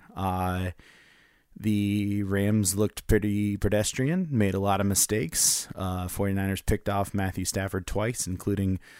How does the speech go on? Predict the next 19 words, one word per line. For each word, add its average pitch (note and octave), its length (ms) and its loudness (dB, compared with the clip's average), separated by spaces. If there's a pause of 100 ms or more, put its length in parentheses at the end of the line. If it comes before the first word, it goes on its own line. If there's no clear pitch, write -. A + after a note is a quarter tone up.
(200)
on G2 120 -2
the F2+ 60 -4
first A#2+ 320 0
drive A2 600 2 (100)
of G2+ 240 -4
the G2+ 80 -2
game A2 440 2 (360)
that F#2+ 140 -4
led G2+ 160 0
to F#2 40 -8
the F#2+ 80 -4
forty-niners F#2+ 540 -2
first - 280 -8
touchdown A2 580 0
drive, G#2 420 2
which F#2+ 260 -4
lasted F#2+ 580 -6
eleven G2 440 0
minutes. - 480 2